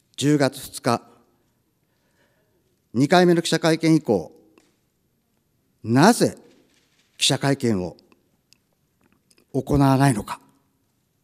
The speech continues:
状況が決まり次第、適時記者会見を行うと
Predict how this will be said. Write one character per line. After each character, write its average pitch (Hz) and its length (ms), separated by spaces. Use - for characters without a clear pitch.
状 160 220
況 175 180
が 170 120
決 165 100
ま 156 80
り 160 80
次 165 140
第、 120 260
適 202 240
時 113 400
記 - 80
者 147 100
会 160 180
見 113 260
を 80 120
行 147 240
う 170 220
と - 260